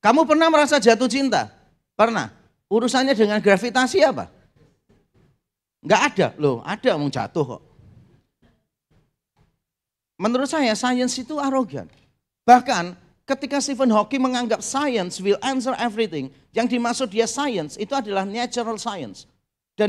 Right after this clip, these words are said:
itu adalah kebodohan terbesar Stephen Hawking. Kenapa?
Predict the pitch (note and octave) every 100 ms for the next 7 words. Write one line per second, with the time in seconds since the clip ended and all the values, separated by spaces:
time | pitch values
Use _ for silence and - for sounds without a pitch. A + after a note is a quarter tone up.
0 | A3 C4 C4 G#3+ G#3 G3 F3 D#3+ G3 A#3
1 | A3+ G#3 E3 G#3+ F#3 - F#3+ F3 D#3 F3+
2 | G2 F2+ - - A#3 A#3+ F#3+ C3+